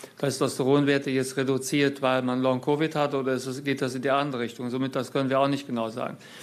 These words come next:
Und wir wissen, dass eine andere Viruserkrankung aus der Gruppe der Herpesviren, Epstein-Barr-Virus, bei denjenigen, die Long-Covid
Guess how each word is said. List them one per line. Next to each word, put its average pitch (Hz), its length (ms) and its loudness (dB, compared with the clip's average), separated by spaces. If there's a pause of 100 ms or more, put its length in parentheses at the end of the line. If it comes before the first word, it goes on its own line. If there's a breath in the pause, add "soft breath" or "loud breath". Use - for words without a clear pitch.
(340 loud breath)
Und 143 140 4
wir 143 140 6
wissen, 170 240 2
dass 139 180 2
eine 135 220 2
andere 165 360 2
Viruserkrankung 143 840 0
aus 127 180 -2
der 139 100 -2
Gruppe 143 280 0
der 131 140 4
Herpesviren, 143 540 0
Epstein-Barr-Virus, 139 1120 0
bei 135 200 2
denjenigen, 135 680 0
die 131 80 2
Long-Covid 139 600 2